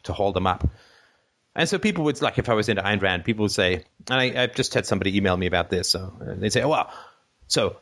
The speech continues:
there's nothing you don't agree, you don't disagree with anything about Ayn Rand, you just follow everything she says?" Like, that's important. Like, what, what does that have to do with anything? I don't follow Ayn Rand at all. I follow reason and evidence. If she has better reason and evidence, I follow her.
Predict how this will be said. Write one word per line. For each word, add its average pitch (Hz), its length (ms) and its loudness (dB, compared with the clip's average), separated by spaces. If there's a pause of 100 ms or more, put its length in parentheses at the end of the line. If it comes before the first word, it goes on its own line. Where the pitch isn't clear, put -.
there's 120 160 2
nothing 127 360 2
you 120 120 2
don't 123 180 4
agree, 113 240 2
you 135 140 2
don't 151 140 2
disagree 139 360 2
with 117 140 0
anything 127 400 2
about 135 160 0
Ayn 131 180 2
Rand, 131 220 2
you 131 40 -4
just 117 180 0
follow 123 260 2
everything 117 500 0
she 127 160 2
says?" 131 420 -2 (920)
Like, 165 240 0 (880)
that's 165 220 2
important. 165 580 -2
Like, 143 280 -2
what, 170 200 2
what 202 100 2
does 226 120 0
that 214 100 2
have 196 140 0
to 165 80 -6
do 185 80 2
with 165 100 4
anything? 190 340 0
I 135 80 2
don't 165 180 2
follow 131 360 2
Ayn 131 180 2
Rand 135 240 2
at 127 60 0
all. 185 260 0
I 107 120 0
follow 123 260 2
reason 120 240 2
and 117 100 4
evidence. 143 300 0
If 95 60 -2
she 104 160 2
has 110 160 0
better 113 180 0
reason 127 300 2
and 127 80 2
evidence, 202 360 0
I 160 140 0
follow 196 240 0
her. 285 260 0